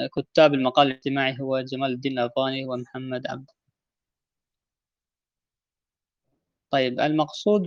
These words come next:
بالمقال الأدبي هو الذي يتناول قضايا أدبية، آه، وليس يتناول قضايا مجتمعية، هو من اسمه.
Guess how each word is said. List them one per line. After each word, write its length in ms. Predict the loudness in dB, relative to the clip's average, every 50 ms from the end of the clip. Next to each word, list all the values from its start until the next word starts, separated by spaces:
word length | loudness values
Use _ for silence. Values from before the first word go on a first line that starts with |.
| 2
بالمقال 680 | 4 4 6 6 6 4 4 6 6 6 8 6 4 4 0 -4 _ _ _ _ _ 2
الأدبي 520 | 2 4 6 6 4 4 4 -2 -2 -6 _ _ _ _ _ _ _ _ _ _ _ _ _ _ _ -16 -16 -10 -2 4
هو 100 | 4 6
الذي 440 | 6 6 4 4 2 0 0 2 2
يتناول 480 | 2 4 4 4 4 6 6 6 4 4
قضايا 440 | 4 4 6 6 8 8 8 6
أدبية، 480 | 6 4 4 4 4 4 2 2 0 -2 _ _ _ _ _ _ _ _ _ _ _ _ _ _ _ _ _ _ _ _ _ _ -16 -10 -4
آه، 180 | -2 -2 0 2
وليس 420 | 6 8 10 12 12 10 10 12
يتناول 480 | 12 12 12 10 8 6 6 6 6 4
قضايا 360 | 4 2 4 4 4 4 4
مجتمعية، 540 | 2 0 0 2 2 4 4 4 4 4 2
هو 160 | 2 2 2
من 200 | 0 0 -2 -4
اسمه. 240 | -4 -6 -6 -10 _